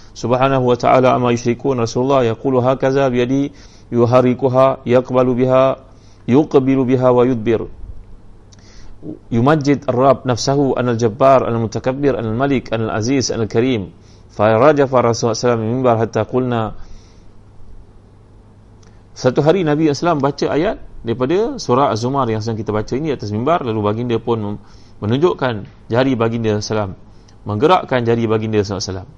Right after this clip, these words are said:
ke depan dan ke belakang. Yuqbil wa yudbir. Kemudian Nabi mengagungkan Allah subhanahu wa taala dan Nabi pun bersabda, "Akulah yang berkuasa, ana jabbar, ana al-mutakabbir, ana al-malik,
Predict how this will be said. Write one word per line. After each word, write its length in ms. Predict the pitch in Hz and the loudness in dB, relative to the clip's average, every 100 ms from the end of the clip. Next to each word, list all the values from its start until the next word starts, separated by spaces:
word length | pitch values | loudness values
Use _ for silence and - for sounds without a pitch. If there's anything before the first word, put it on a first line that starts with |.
| - - - - - - - - - | -20 -20 -20 -16 -14 -14 -18 -16 -10
ke 100 | 147 | -2
depan 300 | 117 143 151 | 0 2 2
dan 80 | 107 | 0
ke 80 | 90 | -4
belakang. 400 | 92 87 85 80 - - - | -6 -8 -12 -18 -20 -20 -6
Yuqbil 420 | 123 147 139 135 | 0 0 2 2
wa 80 | 110 | 4
yudbir. 380 | 104 107 98 95 | 2 0 -4 -6
Kemudian 420 | - 127 147 156 | -4 -2 0 0
Nabi 240 | 131 131 123 | -2 -2 -2
mengagungkan 540 | 120 143 151 131 123 | -2 -2 -4 -4 -4
Allah 220 | 107 117 | -4 -4
subhanahu 160 | 104 101 | -4 -4
wa 60 | - | -4
taala 160 | - 202 - - - - | -4 -6 -12 -20 -20 -10
dan 240 | - 117 117 | -2 0 0
Nabi 240 | 110 113 | -2 -4
pun 400 | 113 117 113 110 | -2 -2 -2 -4
bersabda, 720 | 101 107 101 123 135 151 98 190 - - - - | -2 0 0 -4 -6 -6 -8 -10 -18 -20 -20 -6
"Akulah 480 | 98 110 - 127 113 | -2 -2 0 2 4
yang 160 | 110 104 | 2 0
berkuasa, 480 | 101 107 - 107 | 0 0 -2 -2
ana 160 | 95 120 107 | 0 0 0
jabbar, 560 | 107 98 117 104 92 | 0 2 4 4 2
ana 160 | 117 123 | -2 0
al-mutakabbir, 800 | 117 110 110 - 110 101 101 90 | -2 -2 -4 -4 -6 -2 -4 -2
ana 160 | 117 117 | -2 -2
al-malik, 560 | 110 123 117 101 - | -2 -2 -2 -4 -8